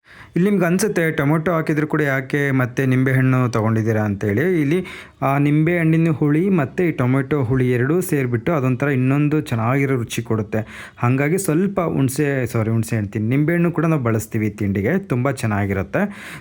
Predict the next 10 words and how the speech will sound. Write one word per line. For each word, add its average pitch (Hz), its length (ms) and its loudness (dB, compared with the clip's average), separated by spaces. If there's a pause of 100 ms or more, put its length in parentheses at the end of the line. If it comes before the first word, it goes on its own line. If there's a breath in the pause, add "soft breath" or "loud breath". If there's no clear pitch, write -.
ಸ್ವಲ್ಪ 135 220 -2
ಒಂದು 147 640 2
ಈರುಳ್ಳಿ 156 500 2
ಅಥವಾ 156 380 0
ಈರುಳ್ಳಿ 151 360 2 (240)
ಜಾಸ್ತಿ 147 380 0
ಇದ್ರೆ 151 200 0
ಏನು 151 120 0
ತೊಂದರೆ 113 400 0
ಇಲ್ಲ, 107 120 0